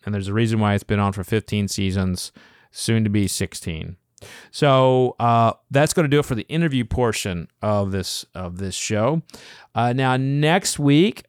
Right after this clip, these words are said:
we're gonna have Dave Stevens from We Came as Romans. That's Dave Stevens from We Came as Romans. Uh, they've got a new record out. He talks about what it was like to lose a bandmate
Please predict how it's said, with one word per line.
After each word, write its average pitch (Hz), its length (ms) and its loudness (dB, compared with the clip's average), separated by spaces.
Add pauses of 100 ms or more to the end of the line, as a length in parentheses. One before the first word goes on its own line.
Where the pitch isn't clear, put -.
we're 131 160 2
gonna 123 160 2
have 107 240 -2
Dave 131 260 4
Stevens 139 500 2
from 101 220 0
We 113 160 4
Came 117 320 0
as 98 160 -2
Romans. 147 600 0 (340)
That's 107 140 -8
Dave 139 320 2
Stevens 131 360 2
from 113 140 -2
We 113 100 4
Came 120 240 0
as 104 140 0
Romans. 123 480 2
Uh, 107 320 4
they've 107 180 2
got 110 200 2
a 104 40 2
new 107 180 2
record 143 380 0
out. 139 380 2 (340)
He 120 160 0
talks 123 380 2
about 107 320 2
what 113 220 4
it 107 60 2
was 101 220 -2
like 110 280 2
to - 140 -8
lose 104 260 0
a 98 40 -4
bandmate 117 680 2